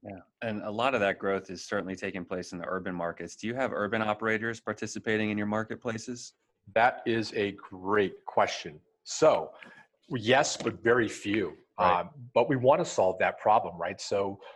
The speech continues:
Speaker 2: um, let's face it, the, the, that, that urban market is saturated.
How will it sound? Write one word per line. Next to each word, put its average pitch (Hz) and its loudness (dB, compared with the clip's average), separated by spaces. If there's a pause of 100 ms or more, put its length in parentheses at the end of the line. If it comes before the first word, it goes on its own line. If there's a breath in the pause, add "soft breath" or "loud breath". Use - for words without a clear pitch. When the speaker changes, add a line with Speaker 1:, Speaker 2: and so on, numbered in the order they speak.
(140 loud breath)
Speaker 2:
um, 101 4 (840)
let's 135 0
face 123 0
it, 78 -8
the, 104 2
the, 104 -4 (140)
that, 101 0
that 110 4
urban 127 2
market 95 0
is 82 -14
saturated. 92 0